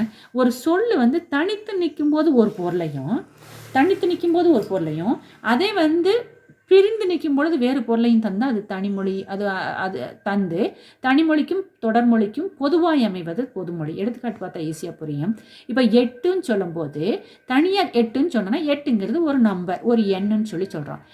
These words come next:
அதை எல் தூன்னு சொல்லி சொல்லிப்பாங்க. அப்ப எல் அப்படின்னு சொல்லும்போது அது தனி மீனிங் தருது. இப்ப வேங்கைன்னு சொல்லும் பொழுது வேங்கை அப்படிங்கிறது வேங்கை மரம். இங்க பார்த்தீங்கன்னா பாரு, எட்டு அப்படிங்கிறத எல் தூ என பிரிச்சு, வேங்கைய வேம்கை எனவும் பிரிச்சு,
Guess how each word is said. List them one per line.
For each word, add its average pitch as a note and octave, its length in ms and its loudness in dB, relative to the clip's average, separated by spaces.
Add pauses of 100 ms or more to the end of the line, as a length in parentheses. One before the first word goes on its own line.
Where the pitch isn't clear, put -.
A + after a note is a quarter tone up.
(100)
அதை A#3+ 240 6
எல் C#4+ 260 4 (140)
தூன்னு B3+ 320 2
சொல்லி F3 160 -4
சொல்லிப்பாங்க. D#3 400 -10
அப்ப G#3+ 160 -6
எல் B3 380 2
அப்படின்னு A#3 300 2
சொல்லும்போது A#3 380 2
அது A#3 200 -2
தனி G#3+ 220 2
மீனிங் F#3+ 300 -2
தருது. D#3+ 280 -8 (220)
இப்ப B3 180 -2
வேங்கைன்னு D4+ 600 2
சொல்லும் F#3+ 300 -2
பொழுது D#3+ 300 -4 (340)
வேங்கை F#4 520 2
அப்படிங்கிறது A3+ 580 2
வேங்கை B3 380 2
மரம். F#3+ 360 0
இங்க A3 160 2
பார்த்தீங்கன்னா F#3+ 460 -6
பாரு, D#3+ 260 -4 (160)
எட்டு G#3 360 -2
அப்படிங்கிறத E3+ 520 -2 (420)
எல் C#4+ 220 6 (100)
தூ D4 200 -2
என F3+ 320 0
பிரிச்சு, D#3 480 -10 (400)
வேங்கைய D#4+ 560 4
வேம்கை B3 520 2
எனவும் F3+ 360 -4
பிரிச்சு, D#3 440 -10